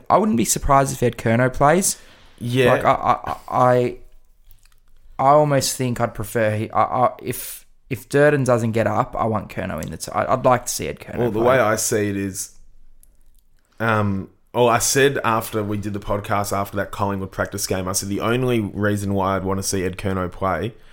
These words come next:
Speaker 2: is if he has that defensive lockdown role on Jayden Short, and Jayden Short's not gonna play, so I don't really see a purpose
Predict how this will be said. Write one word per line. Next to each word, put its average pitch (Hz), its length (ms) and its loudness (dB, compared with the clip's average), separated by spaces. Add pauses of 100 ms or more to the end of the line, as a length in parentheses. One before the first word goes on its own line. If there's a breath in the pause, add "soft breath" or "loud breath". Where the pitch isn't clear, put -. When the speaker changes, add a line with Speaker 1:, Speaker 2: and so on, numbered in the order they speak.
(200 soft breath)
Speaker 2:
is 95 120 -8
if 95 100 -12
he 104 80 -6
has 98 260 -4
that 101 200 -4
defensive 104 500 -6
lockdown 101 500 -4
role 101 160 2
on 101 120 -4
Jayden 98 320 -4
Short, 101 380 -2 (220)
and 95 320 -6 (120)
Jayden 101 320 -2
Short's 101 280 -4
not 95 120 -8
gonna 95 140 -8
play, 101 360 -4
so 98 180 -4
I 101 40 -4
don't 107 220 -4
really 117 280 -2
see 110 200 -4
a 95 60 -4
purpose 95 600 -6